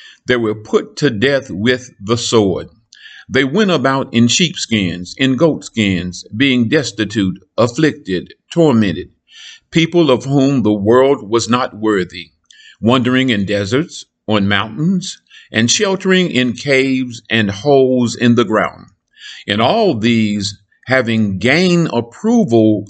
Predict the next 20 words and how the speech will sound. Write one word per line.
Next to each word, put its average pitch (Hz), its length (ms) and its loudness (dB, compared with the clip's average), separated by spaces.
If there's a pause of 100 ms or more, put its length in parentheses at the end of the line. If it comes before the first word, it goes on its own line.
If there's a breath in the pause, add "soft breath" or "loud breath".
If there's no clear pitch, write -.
through 135 180 4
their 107 220 2
faith, 104 420 -2 (480 loud breath)
did 131 160 2
not 143 240 -2
receive 151 800 0
what 120 180 2
was 110 180 -4
promised, 87 680 -6 (400 loud breath)
because 110 480 0
God 139 560 0
had 120 340 -2
provided 117 800 0
something 135 720 0
better 143 340 2
for 117 300 0
us, 120 460 0 (680 loud breath)
so 131 720 2 (100)
that 160 600 -4
apart 113 840 0